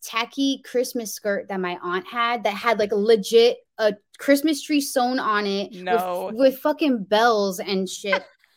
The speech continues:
Speaker 1: It was bad. I was like, "How do you own this?" I was, like, s-, judging her closet while I was going through. I was like,
Speaker 2: Meanwhile,
Speaker 1: "Ugh."
Speaker 2: you're about to wear it for a callback.
Speaker 1: Yeah.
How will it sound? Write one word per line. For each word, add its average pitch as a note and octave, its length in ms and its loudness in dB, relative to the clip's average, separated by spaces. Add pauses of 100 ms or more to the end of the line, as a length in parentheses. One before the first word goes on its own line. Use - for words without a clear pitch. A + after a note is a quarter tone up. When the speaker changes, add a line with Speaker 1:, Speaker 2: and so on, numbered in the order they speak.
(240)
Speaker 1:
It C4+ 80 6
was C4+ 140 2
bad. G#3+ 460 2
I A#3+ 40 2
was C4+ 100 0
like, C4 100 2
"How B3+ 140 -8
do F4+ 80 4
you C5 240 4
own D4 300 6
this?" G#3 180 -2
I A#3 60 4
was, A#3 80 0
like, B3 140 2
s-, - 140 -14
judging G3+ 360 -2
her G3+ 120 -6
closet F#3 460 -4
while F#3+ 80 -4
I F3+ 60 -2
was F3 80 -8
going F3 220 -10
through. E3+ 180 -4
I F3+ 60 -4
was A3 100 -8
like, A#3+ 120 0 (120)
Speaker 2:
Meanwhile, D4+ 500 4
Speaker 1:
"Ugh." C4 60 2
Speaker 2:
you're B3+ 100 4
about A#3 200 2
to A#3 100 -6
wear F#3+ 260 0
it G3 100 -4
for F#3+ 200 -2
a E3+ 40 -6
callback. F#3 340 -2
Speaker 1:
Yeah. D#4+ 60 4